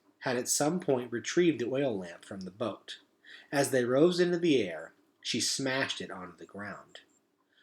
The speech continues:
Drop the torch! yelled Merith, and Gregor managed to straighten his fingers, releasing it. The last thing he saw as they darted out of the cavern was the beach bursting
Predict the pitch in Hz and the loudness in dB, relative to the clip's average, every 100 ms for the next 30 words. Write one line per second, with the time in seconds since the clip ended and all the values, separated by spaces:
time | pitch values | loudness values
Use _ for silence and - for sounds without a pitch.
0 | _ - 214 240 233 220 - 247 208 - | _ 6 10 12 12 6 12 12 12 12
1 | - - - _ 113 107 95 95 92 90 | 2 -2 -6 _ -4 -4 -4 -6 -8 -8
2 | - - - - - - 123 113 131 139 | -10 -18 -20 -18 -14 -4 -2 2 4 6
3 | 175 170 131 104 - - - - 156 165 | 6 4 2 0 -4 -4 -2 0 0 -2
4 | 160 - 143 104 78 - - - - 92 | -6 -2 -2 -2 -8 -10 -8 -8 -12 -14
5 | 95 104 - - - - - _ _ _ | -10 -8 -8 -10 -16 -16 -16 _ _ _
6 | _ _ - - 120 117 127 135 - 143 | _ _ -20 -8 -2 0 2 0 -2 -4
7 | 127 147 - 127 92 78 - 104 104 95 | -2 -4 0 0 -2 -6 -10 -10 -10 -6
8 | 107 120 156 143 135 123 117 - 120 101 | -2 2 2 2 0 -2 -6 -2 -2 -4
9 | - - _ - - _ 107 85 90 98 | -10 -20 _ -20 -20 _ -12 -12 -10 -8
10 | 117 - - - - - 117 110 - 123 | -8 -8 -12 -12 -14 -8 -6 -4 -6 -8